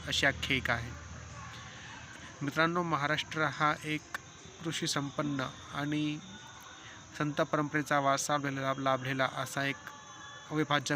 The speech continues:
घटक आहे, आपला एक अंग आहे आणि या महाराष्ट्रातीलच अशा अनेक तीर्थक्षेत्रांपैकी हे एक तीर्थक्षेत्र म्हणूया आपण. हे आहे मित्रांनो श्री शनिदेव मंदिर.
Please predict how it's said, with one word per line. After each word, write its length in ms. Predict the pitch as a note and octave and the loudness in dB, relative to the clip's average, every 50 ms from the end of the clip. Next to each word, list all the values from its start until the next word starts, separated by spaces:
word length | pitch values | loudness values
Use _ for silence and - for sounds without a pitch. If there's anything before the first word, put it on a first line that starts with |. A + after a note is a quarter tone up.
| C#3 - | 2 0
घटक 280 | B2+ - C#3 C3 - | 0 0 2 4 4
आहे, 180 | C3+ C3 C3+ C3+ | 4 4 4 2
आपला 360 | - - C#3+ C3+ - C3+ C3+ | 0 -4 -6 -2 0 2 4
एक 160 | C#3 C3+ - | 4 2 0
अंग 320 | - - - C#3+ C3+ C3 C3+ | -4 -6 -4 -4 0 2 4
आहे 280 | C3 B2 A#2+ A#2+ A#2+ A#2+ A#2 - - - - - - - - - - - - - - - - | 2 2 2 -2 -6 -8 -10 -12 -14 -14 -16 -16 -16 -14 -14 -12 -12 -12 -12 -12 -12 -8 -4
आणि 120 | C#3+ C#3 C#3+ | 0 2 4
या 120 | C#3+ C#3+ | 4 4
महाराष्ट्रातीलच 1080 | C#3+ C#3 C3+ C3+ C3 C#3 C#3 - - - D3 C#3 - - D3 D3 C#3+ C3 - - - - - - - - - - - | 4 4 2 2 2 0 -2 -2 0 0 -2 0 0 -2 0 0 0 -2 -2 -4 -8 -8 -10 -12 -14 -14 -12 -8 -6
अशा 300 | D3+ C#3 - - C#3+ C#3+ - | -2 0 4 4 4 4 2
अनेक 280 | C#3+ D3 D3 D#3+ D#3+ D3 | 0 -2 2 2 2 2
तीर्थक्षेत्रांपैकी 1160 | - - - - - D#3 D3+ D3+ C3+ D#3 - D3 D3 C#3+ C#3 C#3 D3+ C#3+ - - D3+ D3 D3 C#3+ - - - - - - - - - | 0 -4 -16 -8 -6 -4 -4 -4 -4 -4 -2 -2 -2 -2 0 0 -2 -2 -2 0 0 0 0 0 -2 -4 -6 -6 -6 -6 -6 -2 2
हे 220 | C#3 C#3 C#3 C3+ C3 | 4 6 8 8 6
एक 80 | B2+ - - - - - - - - - - - - - - - - - - - - - - - - - - - | 4 2 -2 -6 -8 -10 -12 -12 -12 -12 -12 -12 -14 -14 -14 -16 -16 -16 -16 -16 -16 -16 -16 -18 -18 -6 0 2
तीर्थक्षेत्र 540 | C#3+ C3+ B2+ C#3+ - - C3 - C#3 C3+ C3+ | 2 2 2 2 0 0 -2 -2 0 0 2
म्हणूया 320 | C3+ C3 B2+ C3+ C#3 C#3+ | 2 2 2 4 4 4
आपण. 260 | C3+ - - D3+ F3+ G3 - - - - - - - - - - - - | 4 2 0 -6 -6 -8 -8 -10 -10 -10 -12 -14 -14 -14 -14 -14 -12 -10
हे 220 | - - C#3 C#3+ C#3+ | -4 2 4 6 6
आहे 100 | D3+ D3+ | 6 6
मित्रांनो 500 | C#3+ C#3+ - C#3+ C#3+ C#3+ C#3+ D3 D3 C#3+ | 4 2 2 2 2 2 2 2 0 0
श्री 240 | - - D3 D3 | 0 0 0 0
शनिदेव 440 | C3+ - - D3 C#3 C3+ C3+ C#3 C#3 | 0 0 0 0 0 0 0 0 0
मंदिर. 380 | C#3 C#3 C3+ C3 C3 C#3 D3 | 0 -2 -2 -2 -2 -2 -4